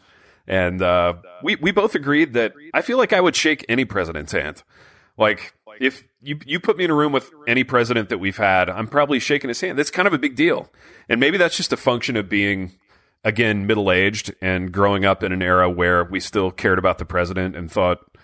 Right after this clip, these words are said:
it was a big deal. But, uh, Vince Vaughn, the actor, getting killed, getting canceled all over the culture, uh, because he shook Donald Trump's hand at a football game. Um, Pipe, what do you make of this?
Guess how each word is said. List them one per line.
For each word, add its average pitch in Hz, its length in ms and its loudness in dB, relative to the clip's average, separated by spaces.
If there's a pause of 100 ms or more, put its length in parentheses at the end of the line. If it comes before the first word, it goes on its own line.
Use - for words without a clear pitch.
(360)
it 104 120 -2
was 92 160 -8
a 92 60 -10
big 82 200 -8
deal. 90 400 -2
But, 98 260 -4
uh, 98 200 4
Vince 131 240 0
Vaughn, 123 340 2
the 110 140 4
actor, 107 360 2
getting 110 280 0
killed, 110 500 -2 (380)
getting 127 220 -2
canceled 113 640 0 (500)
all 107 220 2
over 107 160 2
the 95 100 -2
culture, 101 720 2 (320)
uh, 90 300 4
because 101 320 0
he 104 80 0
shook - 440 -2 (120)
Donald 92 260 0
Trump's 95 260 -2
hand 87 220 -2
at 82 60 0
a 80 40 -6
football 82 340 -8
game. 80 280 -14 (480)
Um, 80 420 0
Pipe, 107 300 0
what 107 80 2
do 101 60 0
you 95 40 0
make 82 200 -4
of 80 60 -8
this? 76 220 -16